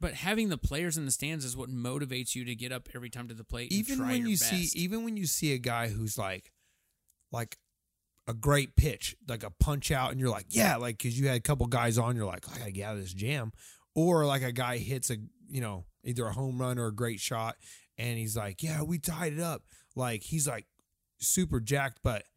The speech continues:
Speaker 2: it's like him and, like, the next guy <laughs> up is like,
Speaker 1: Yeah.
Speaker 2: they're, like, the only ones cheering. Like, the crowd isn't going crazy. And even though they're pumping a little bit of music into it, it's still not, the, it doesn't, it
Speaker 1: I'd love
Speaker 2: doesn't,
Speaker 1: to ask a player.
Speaker 2: it doesn't have the same energy.
Speaker 1: I'd love to ask a player.
Speaker 2: It
Speaker 1: Like, tell me what it's feeling
Speaker 2: Yeah.
Speaker 1: like.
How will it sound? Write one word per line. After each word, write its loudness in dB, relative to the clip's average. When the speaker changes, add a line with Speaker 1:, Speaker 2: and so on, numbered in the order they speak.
Speaker 2:
it's 2
like 0
him 0
and, -2
like, -4
the -6
next -2
guy 4
<laughs> -
up 6
is 6
like, 10
Speaker 1:
Yeah. 12
Speaker 2:
they're, 12
like, 10
the 8
only 8
ones 6
cheering. 8
Like, 4
the 2
crowd 4
isn't 2
going 2
crazy. 4
And 4
even 2
though 0
they're 2
pumping 2
a 0
little 2
bit 0
of 2
music 0
into 0
it, 2
it's -4
still 2
not, 0
the, -8
it -4
doesn't, 0
it 0
Speaker 1:
I'd 6
love 8
Speaker 2:
doesn't, 4
Speaker 1:
to 4
ask 6
a 0
player. -4
Speaker 2:
it 0
doesn't 0
have -2
the -2
same 0
energy. -6
Speaker 1:
I'd 2
love 4
to 0
ask 0
a -2
player. -10
Speaker 2:
It -16
Speaker 1:
Like, 0
tell 8
me 8
what 6
it's 4
feeling 2
Speaker 2:
Yeah. -6
Speaker 1:
like. -12